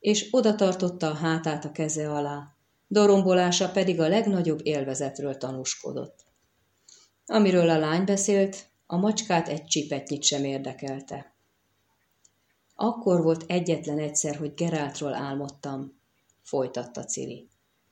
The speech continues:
„Azóta, amióta elváltunk Tanet szigetén, a sirálytorony óta soha nem láttam őt álmomban. Ezért úgy véltem, meghalt. És hirtelen beúszott ez az álom,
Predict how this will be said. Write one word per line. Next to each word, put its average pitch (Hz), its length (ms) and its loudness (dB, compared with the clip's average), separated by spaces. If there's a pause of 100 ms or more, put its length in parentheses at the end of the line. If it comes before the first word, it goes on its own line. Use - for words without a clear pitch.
(100)
„Azóta, 180 560 0
amióta 170 520 2
elváltunk 175 680 0
Tanet 190 340 -2
szigetén, 170 800 -2 (180)
a 160 60 -8
sirálytorony 196 800 4
óta 156 500 -4
soha 180 360 2
nem 147 180 0
láttam 139 420 -4
őt 135 200 -8
álmomban. 135 760 -10 (600)
Ezért 185 400 0
úgy 240 220 2
véltem, 151 680 0 (240)
meghalt. - 680 -10 (760)
És 190 280 0
hirtelen 165 540 4
beúszott 160 560 0
ez 147 120 -6
az 143 200 -6
álom, 147 580 -6